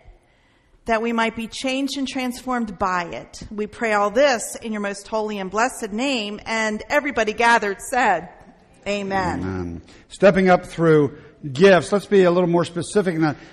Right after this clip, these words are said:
Speaker 2: This isn't about birthday and Christmas gifts that we give one another. It's not about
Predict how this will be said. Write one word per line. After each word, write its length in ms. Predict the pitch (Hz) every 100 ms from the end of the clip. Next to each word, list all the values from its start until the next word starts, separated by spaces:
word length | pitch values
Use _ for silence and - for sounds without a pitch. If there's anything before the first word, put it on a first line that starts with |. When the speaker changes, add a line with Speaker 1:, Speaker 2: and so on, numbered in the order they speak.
| -
Speaker 2:
This 160 | 196 220
isn't 200 | 208 208
about 680 | 175 196 196 - - -
birthday 580 | 190 208 202 220 196 202
and 220 | 196 175
Christmas 560 | - 185 175 165 170 -
gifts 320 | 175 170 -
that 80 | 170
we 100 | 160
give 180 | 170 160
one 140 | 165
another. 320 | 160 156 160
It's 140 | 165 170
not 240 | 180 175
about 440 | 151 175 170 170